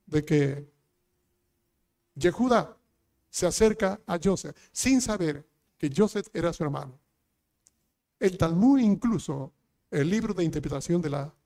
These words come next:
Biblia dentro de lo que es la comunidad judía, ha determinado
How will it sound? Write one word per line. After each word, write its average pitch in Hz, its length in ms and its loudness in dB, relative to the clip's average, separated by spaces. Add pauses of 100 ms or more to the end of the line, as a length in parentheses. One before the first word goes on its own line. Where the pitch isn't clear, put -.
(460)
Biblia 139 560 -4 (600)
dentro 151 360 -2
de 147 80 -2
lo 139 140 -4
que 156 140 2
es 165 40 0
la 156 140 -2
comunidad 139 340 -4
judía, 143 480 -4 (600)
ha 214 360 2 (440)
determinado 165 880 2